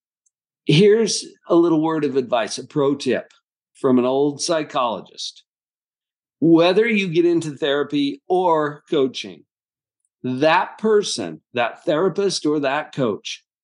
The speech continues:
is working for you, not the other way around. I tell my clients all the time when they start working with me, I say, "Look, you can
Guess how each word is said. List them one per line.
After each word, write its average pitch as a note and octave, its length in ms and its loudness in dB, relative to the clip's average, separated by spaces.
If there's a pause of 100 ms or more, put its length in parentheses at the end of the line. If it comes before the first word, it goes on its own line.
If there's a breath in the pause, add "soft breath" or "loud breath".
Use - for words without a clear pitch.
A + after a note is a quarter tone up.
(400)
is C3 260 4
working C3+ 640 0
for A#2 760 0 (140)
you, G#2 580 0 (640 soft breath)
not B2 440 4
the D3+ 120 4
other C#3+ 160 0
way C3+ 160 -2
around. A2 420 -4 (800 loud breath)
I D3 120 2
tell F#3 220 -2
my F#3+ 200 -4
clients F3 380 -4
all D#3 120 0
the D#3 80 -8
time B2+ 240 -6
when A#2+ 160 -6
they B2 100 -8
start C#3 520 -2
working C3+ 400 -4
with A2+ 180 -8
me, A2+ 140 -4
I G#2+ 60 -4
say, A#2+ 200 -2
"Look, A2+ 300 -2
you C#3 200 0
can E3 340 -2